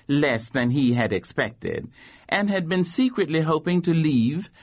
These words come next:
and study religion. He added that he thought God was calling him not only to preach,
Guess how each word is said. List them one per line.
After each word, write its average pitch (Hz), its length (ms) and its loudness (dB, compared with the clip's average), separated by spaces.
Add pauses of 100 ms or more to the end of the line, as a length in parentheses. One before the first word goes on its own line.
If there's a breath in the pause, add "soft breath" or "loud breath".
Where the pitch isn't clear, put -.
(140 soft breath)
and 170 160 0
study 139 380 0
religion. 185 720 0 (480 soft breath)
He - 220 0
added 151 380 0
that 147 160 0
he 220 200 -2
thought 139 400 -2
God 170 340 0
was 131 180 -2
calling 185 420 0
him 98 400 0 (180 loud breath)
not 196 300 0
only 214 320 2
to 143 160 -2
preach, - 580 -4